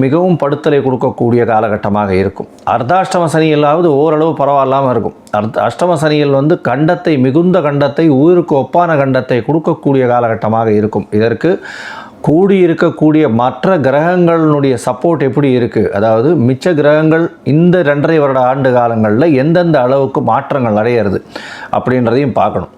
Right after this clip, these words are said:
ஏன்னா இந்த, அஹ், கிரகங்கள்ல பார்த்தேன்னா அதிவேகமாக செல்லக்கூடிய கிரகம் மாச கிரகம், அதை தவிர வந்து வருட கிரகம் அப்படின்றதெல்லாம் மாறுபாடுகள் இருக்கு. இப்போ ராகு கேது பெயர்ச்சி பார்த்தேலையானால் ராகு கேது ஒன்றரை வருடத்திற்கு ஒரு முறை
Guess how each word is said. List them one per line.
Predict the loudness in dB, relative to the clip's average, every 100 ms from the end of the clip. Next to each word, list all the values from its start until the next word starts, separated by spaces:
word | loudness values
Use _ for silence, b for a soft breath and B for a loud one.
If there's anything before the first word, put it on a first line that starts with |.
| B B B B B -4
ஏன்னா | 0 0 0 -4 -8 -6
இந்த, | 0 2 4 4 2 0 -2
அஹ், | -2 0 0 0
கிரகங்கள்ல | 0 0 2 2 2 2
பார்த்தேன்னா | 0 0 0 0 0 0 -2
அதிவேகமாக | 2 2 2 2 2 0 0
செல்லக்கூடிய | 0 -2 -2 0 0 0
கிரகம் | 0 -2 0 2
மாச | 2 0 -2
கிரகம், | 0 0 -2 0
அதை | 0 0
தவிர | 0 0 0
வந்து | 0 0
வருட | 0 0 0
கிரகம் | 0 0 0 -2
அப்படின்றதெல்லாம் | -2 -2 0 0 0 0
மாறுபாடுகள் | 0 0 0 0 -2
இருக்கு. | -4 -8 -12 -14 B B B B B -6
இப்போ | -2 0
ராகு | 0 2 2
கேது | 0 0 0
பெயர்ச்சி | 0 0 -2
பார்த்தேலையானால் | -2 -2 0 0 2 0 0 2
ராகு | 2 2
கேது | 2 2 0 0
ஒன்றரை | 0 0
வருடத்திற்கு | 2 0 0 -2 0
ஒரு | 0 2
முறை | 0